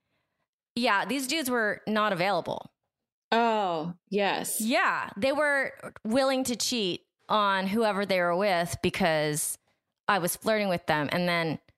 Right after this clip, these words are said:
Speaker 1: I found out later, and then I was horrified.
Speaker 2: Right, right. Listen,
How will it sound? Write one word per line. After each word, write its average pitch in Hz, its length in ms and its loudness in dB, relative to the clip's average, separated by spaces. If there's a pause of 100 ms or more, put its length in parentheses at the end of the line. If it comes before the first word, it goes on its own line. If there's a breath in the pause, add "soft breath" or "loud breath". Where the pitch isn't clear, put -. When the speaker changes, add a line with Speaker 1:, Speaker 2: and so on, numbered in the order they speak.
(160)
Speaker 1:
I 175 80 0
found 180 260 0
out - 120 -2
later, 180 280 0
and 156 140 0
then 139 80 -2
I 131 40 0
was 139 140 -2 (140)
horrified. - 760 -2
Speaker 2:
Right, 190 440 0 (100)
right. 185 240 0 (500 loud breath)
Listen, 262 480 0